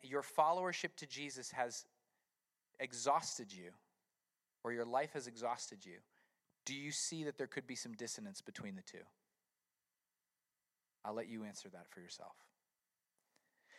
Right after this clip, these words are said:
But, but here's what I have found. When I do not have margin, I get really anxious. I get really angry. I get easily, I'm so impatient with my kids, especially with my wife,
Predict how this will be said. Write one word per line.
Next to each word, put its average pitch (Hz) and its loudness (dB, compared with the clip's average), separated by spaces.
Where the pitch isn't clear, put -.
But, 170 6
but 180 8
here's 226 6
what 202 8
I 180 10
have 175 4
found. 175 6
When 151 4
I 165 10
do 214 0
not 196 8
have 180 8
margin, 135 4
I 127 6
get 127 0
really 127 2
anxious. - 0
I 123 8
get 127 2
really 117 -2
angry. 127 -4
I 117 -6
get 120 -4
easily, 131 -2
I'm 117 -8
so 139 2
impatient 120 -4
with 113 -10
my 98 -8
kids, 127 -4
especially 131 -4
with 117 -8
my 95 -8
wife, 110 -4